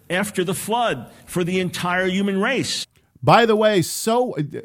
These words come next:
Speaker 2: I was reading Exodus today, this morning. Was it this morning or yesterday? Anyway, it's interesting that before, uh, the Torah is given on Mount Sinai,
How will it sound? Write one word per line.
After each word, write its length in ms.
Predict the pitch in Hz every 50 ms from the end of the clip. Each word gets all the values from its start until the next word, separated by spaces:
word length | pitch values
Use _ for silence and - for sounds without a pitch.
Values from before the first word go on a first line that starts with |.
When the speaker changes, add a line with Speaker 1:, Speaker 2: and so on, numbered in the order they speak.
| 147 143 -
Speaker 2:
I 100 | - 156
was 160 | 170 160 127 120
reading 300 | 143 208 226 220 170 -
Exodus 600 | 131 135 131 - - 127 104 98 101 - - - _ _ _
today, 420 | - 143 120 143 156 143 104 92 90
this 180 | 110 117 -
morning. 380 | 139 135 143 147 120 98 90 82 _ -
Was 140 | 120 113 117
it 60 | 107
this 160 | 117 110 - -
morning 180 | 123 127 127 110
or 40 | 101
yesterday? 320 | 104 101 92 - 101 101
Anyway, 360 | 117 143 147 123 101 95 95 - _ _ _ _ _ _ 101 95
it's 140 | 127 117 175
interesting 400 | 208 233 262 233 - 190 165 143
that 180 | 127 117 113
before, 640 | 104 123 113 - - - 165 180 202 226 240 233 - _ _ _ _ _ _ _ _ -
uh, 340 | - 131 127 123 120 113 95
the 140 | 120 127 123
Torah 240 | - 185 190 196 175
is 100 | 139 113
given 220 | 127 165 165 160
on 100 | 135 127
Mount 220 | 131 139 143 135 127
Sinai, 460 | - 123 120 127 143 165 196 226